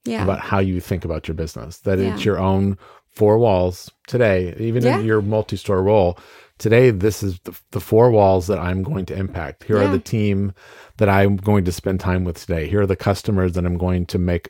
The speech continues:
Speaker 2: a memorable experience
Speaker 1: Yeah.
Speaker 2: with. If you really rise kind of above the sometimes really tough and the go back parties, which, you know, if you call it a party, that's great.
Speaker 1: Yeah.
Speaker 2: Um, but, but some of it's not fun. And I think we have to call it out.
Speaker 1: Yeah.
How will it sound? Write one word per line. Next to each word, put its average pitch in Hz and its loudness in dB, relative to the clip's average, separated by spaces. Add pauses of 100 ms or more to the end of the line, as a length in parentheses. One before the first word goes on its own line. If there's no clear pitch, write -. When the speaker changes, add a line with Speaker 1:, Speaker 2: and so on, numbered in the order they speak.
Speaker 2:
a 95 -4
memorable 87 -2
experience 80 -4
Speaker 1:
Yeah. - -6
Speaker 2:
with. - -10
If 113 -2
you 117 2
really 107 6
rise 90 0
kind - -2
of 87 -4
above 92 0
the 87 0
sometimes 95 -2
really 95 4
tough 98 0
and 95 0
the 95 -2
go 95 2
back 104 2
parties, 117 0
which, 98 -4
you 269 -4
know, 127 0
if 101 -2
you 110 -8
call 127 2
it - 2
a 151 -6
party, 113 4
that's - -4
great. 120 -2
Speaker 1:
Yeah. 320 0
Speaker 2:
Um, 110 0
but, 190 -2
but 110 0 (280)
some 156 4
of 170 6
it's 143 4
not 120 2
fun. 107 -6 (280)
And 107 0
I 101 0
think 101 -6
we 104 2
have 98 2
to - -2
call 95 0
it 90 0
out. 87 2
Speaker 1:
Yeah. 262 2